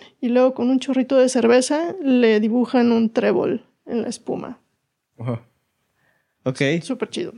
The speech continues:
Speaker 3: Sí, debemos traer una. <laughs>
Speaker 1: Estaría muy bien.
Speaker 2: Estaría
Speaker 1: Pe-, pe-,
Speaker 2: bueno,
Speaker 1: pe-,
Speaker 2: está bueno. Nos
Speaker 1: sí.
Speaker 2: hubiera avisado que le gustaba
Speaker 1: Ya.
Speaker 2: y aquí hacíamos más amena la plática.
Speaker 1: <laughs> En algún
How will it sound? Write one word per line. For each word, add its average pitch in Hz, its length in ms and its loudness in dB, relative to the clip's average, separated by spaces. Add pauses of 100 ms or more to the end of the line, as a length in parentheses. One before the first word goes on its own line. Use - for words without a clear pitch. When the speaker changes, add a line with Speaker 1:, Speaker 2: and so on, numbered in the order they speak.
(100)
Speaker 3:
Sí, 123 200 -4 (360)
debemos 139 340 0
traer 120 160 0
una. 117 260 -4
<laughs> - 20 -4
Speaker 1:
Estaría - 1300 -2
muy - 160 -2
bien. 302 220 2
Speaker 2:
Estaría - 240 0
Speaker 1:
Pe-, 202 120 2
pe-, 180 60 -6
Speaker 2:
bueno, - 20 -4
Speaker 1:
pe-, - 60 4
Speaker 2:
está 175 140 2
bueno. 165 260 0
Nos 185 80 4
Speaker 1:
sí. - 60 -2
Speaker 2:
hubiera 202 200 2
avisado 208 460 -2
que 190 80 -10
le 160 100 -4
gustaba 151 540 0
Speaker 1:
Ya. - 20 -6
Speaker 2:
y 160 40 0
aquí 151 280 -4
hacíamos 156 440 0
más 147 240 2
amena 143 360 2
la 139 160 -2
plática. 147 560 -2
Speaker 1:
<laughs> - 40 0
En 302 100 2
algún 370 240 2